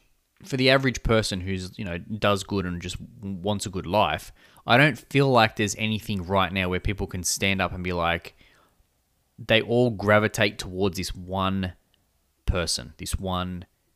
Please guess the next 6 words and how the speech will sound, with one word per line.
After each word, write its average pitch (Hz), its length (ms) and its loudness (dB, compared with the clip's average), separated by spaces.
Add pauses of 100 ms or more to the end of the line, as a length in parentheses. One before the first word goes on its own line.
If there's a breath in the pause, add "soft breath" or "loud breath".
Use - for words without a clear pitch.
(260)
energy, 85 520 -6
this - 180 -6
one 95 500 -6
whatever 90 360 -6
it 87 40 -4 (120)
is. - 240 -4